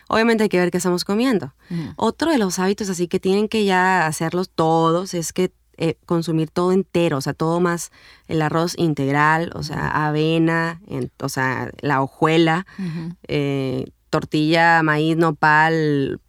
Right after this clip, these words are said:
Speaker 1: cualquiera
Speaker 2: Ujú.
Speaker 1: de estas, pero, y evitar la harina refinada. Creo que
Speaker 2: Ujú.
Speaker 1: los azúcares es lo que más nos afecta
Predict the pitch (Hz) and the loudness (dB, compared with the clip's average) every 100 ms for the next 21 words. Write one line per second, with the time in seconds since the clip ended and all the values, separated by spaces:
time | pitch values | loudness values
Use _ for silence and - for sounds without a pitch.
0 | _ 147 165 147 156 160 151 - 170 165 | _ -4 -2 0 0 0 -2 -4 -6 -6
1 | - - 147 147 143 - 165 170 165 170 | -14 -8 -4 -2 -4 -6 -2 0 0 0
2 | 190 220 220 233 233 202 165 147 151 147 | 0 0 2 0 0 -4 -4 -4 -2 -2
3 | 143 - 170 220 220 170 156 160 180 180 | -2 -6 -6 -4 -4 -4 -6 -4 -4 -4
4 | 170 170 175 170 156 156 156 165 165 151 | -4 -4 -4 -4 -4 -2 -2 -2 -4 -8
5 | - 151 139 - 170 | -6 -6 -6 -6 -8